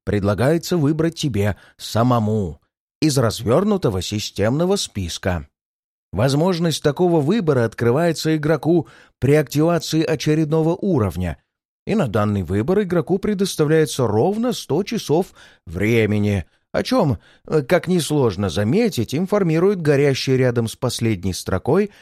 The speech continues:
счетчик обратного отсчета. Так вот, что ты тогда имел в виду, сказав после получения мною первого уровня,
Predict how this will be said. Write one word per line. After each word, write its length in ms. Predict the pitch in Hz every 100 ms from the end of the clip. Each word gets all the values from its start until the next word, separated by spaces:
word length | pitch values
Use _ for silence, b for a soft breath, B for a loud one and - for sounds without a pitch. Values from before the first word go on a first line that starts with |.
| B
счетчик 800 | - - 226 196 - - 180 -
обратного 800 | 160 139 117 113 113 123 131 160
отсчета. 1000 | - - - - 101 80 - 80 69 67 _ _ _ _ _ _ _ _ _
Так 220 | 180 185 190
вот, 240 | 214 185
что 160 | - 135
ты 120 | 147
тогда 300 | 143 139 143
имел 200 | 143 135
в 40 |
виду, 280 | 131 165 151
сказав 500 | - 110 110 143 - b b b
после 260 | 156 147 135
получения 520 | 143 143 170 160 139
мною 220 | 131 127
первого 440 | 127 131 113 104
уровня, 520 | 104 139 208 196 202